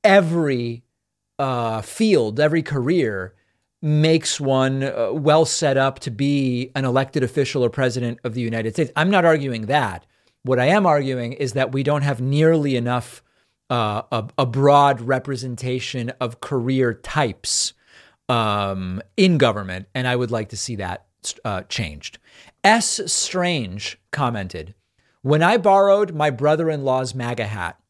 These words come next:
back in twenty sixteen, I pointed out the Made in China tag and the irony. His response, and I'm not kidding, was, 'That just means Trump is smart. He makes more money that way.'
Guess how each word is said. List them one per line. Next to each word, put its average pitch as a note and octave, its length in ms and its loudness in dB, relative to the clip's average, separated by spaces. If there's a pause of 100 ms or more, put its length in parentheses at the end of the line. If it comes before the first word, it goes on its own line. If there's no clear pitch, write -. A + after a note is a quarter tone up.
(180)
back C3 280 -2
in C#3+ 80 -4
twenty A#2+ 280 -6
sixteen, F#2 560 -10 (480)
I D#3 100 4
pointed G3+ 420 4
out C3+ 340 2 (140)
the C3+ 120 -4
Made B2+ 240 0
in D3+ 100 -2
China F#3 360 0
tag F#2+ 420 -10 (200)
and B2+ 140 -6
the C#3 140 2
irony. A#2 480 2 (560)
His E3+ 240 0
response, G3 640 2
and D#3 240 -2
I'm F3 180 0
not E3+ 240 -2
kidding, D#3 380 -2
was, C3 420 0 (140)
'That C3 400 -2
just F#3+ 340 -2
means D#3+ 400 -2
Trump B2+ 400 -6
is B2+ 100 -4
smart. C3 600 -2 (420)
He E3 160 0
makes C3 400 0
more C3 260 2
money C3+ 360 0
that G2 260 -4
way.' D#2+ 280 -10